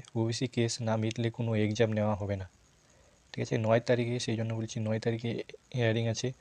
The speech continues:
সেখানে এক্সাম ডেট সম্পর্কে সব কিছু জানা যাবে। তোমরা প্রিপারেশন চালিয়ে যাও,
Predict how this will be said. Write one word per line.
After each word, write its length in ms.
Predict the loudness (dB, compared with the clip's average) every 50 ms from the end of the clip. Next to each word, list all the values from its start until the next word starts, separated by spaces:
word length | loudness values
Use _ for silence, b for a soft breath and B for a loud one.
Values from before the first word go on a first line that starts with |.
| b b b b b b b -4
সেখানে 300 | -2 0 2 2 2 2 2
এক্সাম 280 | 2 2 0 0 0 0 0 -4 -8 -12 _ _ _ _ _ _ _ _ -20 _ _ -20 -20 _ -20 -8 -2 2
ডেট 140 | 2 2 2
সম্পর্কে 380 | 2 0 -2 0 0 -2 -2 0
সব 180 | 0 0 -2
কিছু 240 | 0 -2 -2 0 2 2
জানা 180 | 2 2 2
যাবে। 180 | 0 0 -2 -4 -6 _ b b b b b _ _ _ _ _ _ _ _ _ _ _ _ _ _ _ _ _ _ _ _ _ _ _ _ _ _ 0
তোমরা 200 | 2 4 4 4 4
প্রিপারেশন 420 | 4 6 6 6 6 4 2 0 2
চালিয়ে 280 | 2 2 4 4 2 2
যাও, 120 | 0 -2